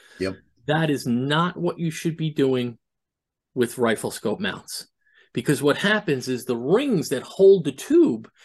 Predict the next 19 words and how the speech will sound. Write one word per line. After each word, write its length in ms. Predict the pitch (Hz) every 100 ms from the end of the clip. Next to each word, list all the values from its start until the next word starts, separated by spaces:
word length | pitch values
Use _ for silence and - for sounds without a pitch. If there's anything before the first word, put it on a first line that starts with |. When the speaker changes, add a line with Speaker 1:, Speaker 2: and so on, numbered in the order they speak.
| - -
Speaker 2:
if 160 | 160
you 120 | 175 160
tighten 440 | - 220 311 285
them 160 | 233 190
too 240 | - 233
much, 340 | 214 - -
they're 160 | - 151
actually 460 | - 185 185 - 180
compressing 960 | - - 151 - - 185 180 - 180
on 160 | 170 160
the 80 | 156
tube. 420 | - 220 143 98 _ _ - - - - - _ _ _ _ _ _ -
The 140 | 156
tube 400 | 170 - 294 302
itself 540 | 247 180 - 247 226 -
has 300 | 180 175 165
an 100 | 160
erector 600 | 151 170 214 - 185 147
assembly 840 | - 160 131 123 120 113 110